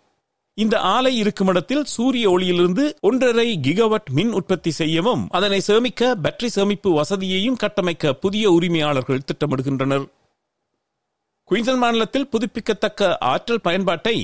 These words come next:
இரண்டாயிரத்தி இருபத்தி மூன்றாம் ஆண்டிற்குள் எழுபது சதவீதமாகவும் ரெண்டாயிரத்தி முப்பத்தைந்தாம் ஆண்டிற்குள் எண்பது சதவீதமாகவும் உயர்த்த மாநில அரசு திட்டமிட்டுள்ளது.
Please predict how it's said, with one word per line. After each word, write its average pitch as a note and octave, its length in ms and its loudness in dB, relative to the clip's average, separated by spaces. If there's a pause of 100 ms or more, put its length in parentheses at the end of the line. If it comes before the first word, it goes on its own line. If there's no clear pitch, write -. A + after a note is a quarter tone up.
(140)
இரண்டாயிரத்தி G#3+ 540 -2
இருபத்தி G3+ 360 0
மூன்றாம் F#3 340 0
ஆண்டிற்குள் E3+ 440 -4
எழுபது G3 420 0
சதவீதமாகவும் F3+ 840 0 (300)
ரெண்டாயிரத்தி A3 480 -2
முப்பத்தைந்தாம் A#3 640 -2
ஆண்டிற்குள் A3+ 500 -2
எண்பது A3 420 0
சதவீதமாகவும் F#3 680 0
உயர்த்த D#3+ 320 0
மாநில F#3 360 2
அரசு C#3 280 0
திட்டமிட்டுள்ளது. C#3+ 840 -2